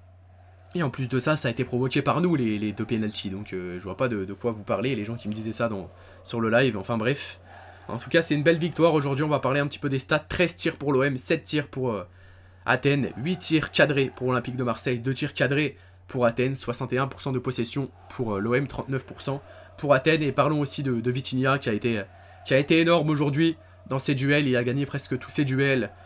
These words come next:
Euh, il a été présent, il a fait des différences. Je l'ai, je, je l'ai, je l'ai aimé un petit peu dans, dans tous ses, dans tous ses critères, Vitinha.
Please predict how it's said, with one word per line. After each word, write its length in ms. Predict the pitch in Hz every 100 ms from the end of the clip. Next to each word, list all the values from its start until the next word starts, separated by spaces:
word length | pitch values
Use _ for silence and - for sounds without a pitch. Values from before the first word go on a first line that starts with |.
| - -
Euh, 140 | 101 123
il 80 |
a 20 | 127
été 200 | 127 135
présent, 480 | 151 131 131 135
il 100 | 131
a 40 | 127
fait 140 | 139
des 80 | 127
différences. 480 | 127 131 135 139 127
Je 100 | 113
l'ai, 220 | 123 120
je, 140 | 113
je 120 | 123 120
l'ai, 160 | 139
je 140 | 135 143
l'ai 80 |
aimé 120 | 156 170
un 100 | 160
petit 100 | -
peu 160 | 165
dans, 140 | 156 143
dans 140 | 143
tous 160 | - 160
ses, 280 | 156 135
dans 80 | 127
tous 140 | - -
ses 120 | 147
critères, 380 | - 151 143 123
Vitinha. 380 | 117 107 101